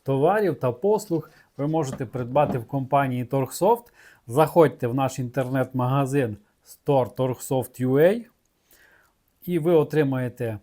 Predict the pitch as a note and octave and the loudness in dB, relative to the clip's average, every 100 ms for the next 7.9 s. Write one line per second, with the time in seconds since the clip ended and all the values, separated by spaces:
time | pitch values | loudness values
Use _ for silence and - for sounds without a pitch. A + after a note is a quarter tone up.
0 | _ _ _ _ - A2 F3 - C#3+ B2 | _ _ _ _ -16 0 0 2 -4 -4
1 | - C#3+ A2+ A#2 B2+ A#2+ - G#3+ A3 F#3 | 4 4 4 -2 -4 -4 2 2 0 -4
2 | F3+ F3+ F3+ E3 D3+ D3 D3+ E3 D#3 E3+ | -4 -4 -2 -2 0 -2 -4 -4 -2 0
3 | C#3+ D#3 D#3+ D3+ - D3 - C3+ - _ | 0 0 0 -4 -8 -12 -10 -10 -12 _
4 | - - - D#3+ A3 G#3+ E3 B2 A2+ D#3+ | -20 -18 -8 -2 0 0 -2 -4 -4 -4
5 | D3+ C3+ E3+ E3 D3 B2+ A2+ D3 E3 - | -2 -4 -2 -2 -4 -6 -4 -4 -4 -8
6 | _ _ _ _ A2+ A2 C3+ C#3 - - | _ _ _ _ -8 -2 -2 -2 -8 -8
7 | A#2+ B2+ A2 C3 A#2+ A2+ F#2+ F#2 | -4 -2 -4 -4 -4 -4 -6 -14